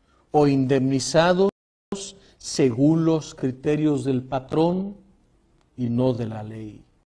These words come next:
¿No será que ahí está reinando el jinete negro? Recuerda que estos son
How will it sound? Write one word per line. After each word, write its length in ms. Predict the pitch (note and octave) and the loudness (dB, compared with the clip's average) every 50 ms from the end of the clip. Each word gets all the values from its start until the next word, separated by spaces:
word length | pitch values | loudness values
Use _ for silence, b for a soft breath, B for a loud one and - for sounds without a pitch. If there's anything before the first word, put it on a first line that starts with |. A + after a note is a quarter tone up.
| _ _ _ _ _ _ _ _ _ _ _ _ _ _ _ | _ _ _ _ _ _ _ _ _ _ _ _ _ _ _
¿No 140 | - C#3+ E3 | -10 -8 -8
será 540 | - - - F#3+ F3 F3 D#3 B2+ A#2+ A#2 - - | -8 -10 -10 -8 -6 -6 -6 -6 -6 -10 -12 -12
que 120 | - B2+ | -8 -6
ahí 220 | A#2+ C3 C#3+ C#3+ | -6 -4 -4 -4
está 360 | C3+ B2+ C3 - - C#3 C#3 C3 | -4 -6 -8 -10 -10 -8 -8 -6
reinando 880 | C3 C3+ B2+ B2+ A#2+ B2 C3+ C#3+ D3 D3 C#3 B2+ A2 A2 G#2+ G#2+ B2 _ _ _ _ _ _ _ _ _ _ _ _ C3 | -6 -8 -6 -6 -6 -6 -6 -6 -6 -6 -6 -6 -8 -10 -12 -16 -18 _ _ _ _ _ _ _ _ _ _ _ _ -10
el 160 | B2 A#2+ A#2+ | -8 -8 -10
jinete 560 | - - B2 A#2 A#2 B2 B2 B2+ - B2+ A#2+ | -10 -10 -8 -6 -6 -6 -6 -8 -10 -12 -10
negro? 400 | A#2+ A#2+ B2 C3 B2+ D#3 - F#3 - _ _ _ _ _ - _ _ _ _ _ _ _ _ _ _ _ _ _ _ _ _ _ _ _ _ _ _ _ _ _ _ _ _ _ _ _ _ _ _ _ _ _ _ | -10 -10 -10 -12 -12 -16 -20 -20 -20 _ _ _ _ _ -20 _ _ _ _ _ _ _ _ _ _ _ _ _ _ _ _ _ _ _ _ _ _ _ _ _ _ _ _ _ _ _ _ _ _ _ _ _ _
Recuerda 800 | - B2+ A#2+ - - - C3 C#3 D#3 D3+ D3 A#2+ A2+ G#2+ G#2 G2 A2+ A2+ _ _ _ _ _ _ _ _ _ _ _ _ _ _ _ _ _ _ _ _ _ _ _ _ _ _ _ _ - | -10 -10 -10 -10 -8 -6 -4 -4 -4 -4 -6 -10 -14 -16 -18 -18 -20 -20 _ _ _ _ _ _ _ _ _ _ _ _ _ _ _ _ _ _ _ _ _ _ _ _ _ _ _ _ -4
que 240 | - D3 C#3+ D#3 | 0 2 4 4
estos 400 | F#3 F3+ - - - - G3 F3+ | 4 2 0 -4 -8 -8 -8 -8
son 680 | - - - - E3 D3+ C#3 B2+ A#2 A2+ A2 A2+ B2 C3+ | -10 -8 -4 0 0 2 2 0 0 -2 -6 -8 -10 -14